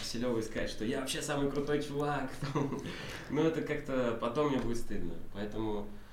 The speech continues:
м, и вообще эта позиция, она, мне кажется, какой-то бессмысленной. Ну, то есть, если, конечно, если ты там ворочаешь какими-то миллионами, если ты там какой-то певец с определенным стилем, и твой стиль, как у Моргенштерна, подходит под это поведение, это, это все у тебя картинка сложилась,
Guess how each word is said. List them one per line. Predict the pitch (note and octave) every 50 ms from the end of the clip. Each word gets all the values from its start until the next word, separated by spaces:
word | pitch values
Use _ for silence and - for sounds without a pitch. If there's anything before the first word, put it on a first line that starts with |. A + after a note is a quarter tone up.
| - - - - - -
м, | C#3+ D#3+ D#3 D3+ D3+ D3+
и | D#3
вообще | F3 F3+ F3+ - C3+
эта | B2 -
позиция, | A#2+ B2+ B2 - - - - A#2+ A2
она, | A2 A2
мне | A2 A2+ A2
кажется, | G#2+ A#2 A2+ - - - -
какой-то | - - - A2 G#2 F#2+ F#2+
бессмысленной. | G#2 G#2+ - A#2+ A#2 A2+ - - - F#2 F2 F2 E2 - - - -
Ну, | G2 F#2+ - -
то | F#2
есть, | F#2 - -
если, | A2+ - - - -
конечно, | B2 E3 F#3 - - C#3
если | B2+ - - A#2
ты | A2 - B2+ B2+ A#2+ A2+ G2+ G2+ - - - - - - - - - - -
там | - F#2+ G2 F#2+
ворочаешь | F#2+ G#2+ A2+ B2 C3 C3+ - A#2+ A2 G#2+
какими-то | - A2 G#2 - - A2
миллионами, | A2 A2 B2 C3+ D3 D3+ C#3+ C#3 C3+ B2 A#2
если | A2+ G#2+ - G#2+
ты | - - A2+
там | G2+ F#2+ F#2+ F#2 F#2 F#2 - -
какой-то | - - - G#2+ G#2 - G2 F#2+ F#2+ F#2 F2+ - -
певец | A2+ A2 G#2+ C3 B2+ B2 - -
с | -
определенным | G#2+ G#2 G#2+ A2+ A2+ A2 G#2 G2+
стилем, | G#2 - - - C#3+ C3 A#2+ A2+ A2
и | G#2
твой | - G#2+ G2+
стиль, | - - - A#2+ - -
как | - G2+ - A2
у | G#2
Моргенштерна, | G2+ G2+ G2+ F#2+ G2 G2+ G#2 G#2 G#2 - - A#2 A2 G#2+ G2+
подходит | G2+ G2+ G2 G2+ - - - B2+ B2+ A#2+ A2 - -
под | G#2+ G2 G2
это | G2 F#2
поведение, | F#2 - G#2 G2+ G#2 G2+ G#2 A2 C#3 C#3 C3+ C3 A2+ A2 G#2
это, | G2 A2 G#2
это | G2+ G#2 G2+
все | - - G#2 G2+
у |
тебя | - - F#2+
картинка | - - G2+ - - A2+ G#2 - -
сложилась, | - - G2+ G#2 A2+ D#3 E3 F3+ - - - -